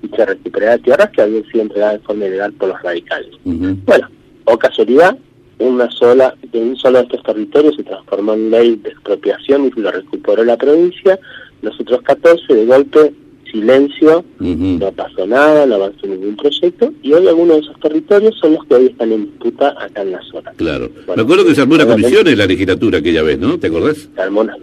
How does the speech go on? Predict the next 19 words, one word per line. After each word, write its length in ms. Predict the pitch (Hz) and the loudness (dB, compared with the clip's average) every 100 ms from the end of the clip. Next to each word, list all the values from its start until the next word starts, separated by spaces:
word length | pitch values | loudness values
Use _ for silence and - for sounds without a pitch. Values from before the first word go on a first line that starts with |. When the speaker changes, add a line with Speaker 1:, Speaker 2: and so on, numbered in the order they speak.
| - | -16
Speaker 1:
exacto, 440 | 98 - 139 143 - - | -14 -4 -4 -2 -6 -4
sí, 140 | 147 | -4
se 60 | 127 | -4
armó 160 | 101 | -4
una 140 | 110 110 | -2 -2
comisión, 600 | 92 - - 123 160 175 - - - _ | -6 -8 -2 2 2 0 -6 -20 -20 _
eh, 120 | 101 - | -12 -4
se 60 | 117 | 0
iba 100 | 110 | 0
a 40 | |
investigar, 580 | 101 98 98 104 151 170 - | -2 -6 -4 0 2 0 -6
y 100 | 95 90 101 | -12 -12 -6
bueno, 240 | 123 117 - | -4 -4 -4
y 100 | 113 | -2
eso 160 | 151 - - | -2 -2 0
se 100 | 147 | 0
frenó 260 | 139 156 | 2 0
todo. 360 | 170 226 220 113 | 2 2 2 0
O 80 | 113 | -2